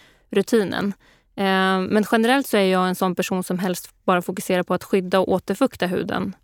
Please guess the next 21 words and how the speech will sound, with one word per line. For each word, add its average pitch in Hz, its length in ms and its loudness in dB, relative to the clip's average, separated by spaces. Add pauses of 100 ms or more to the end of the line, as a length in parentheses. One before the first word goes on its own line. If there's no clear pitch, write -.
(120)
på 196 80 -4
sommaren. 190 500 -2
Alltså - 200 -4
mycket 214 400 0
fukt, - 440 -2
noga 190 320 2
med 180 120 0
S - 160 -6
P 185 120 2
F 247 240 2
och - 280 -2
C-vitamin 180 600 0
under. 175 420 0 (340)
Det 214 140 2
är 196 260 2
liksom 175 340 -6
mina 175 220 -4
tre 175 400 -4 (120)
go-to-produkter 190 1120 0
under 190 260 -4
sommaren. 190 540 0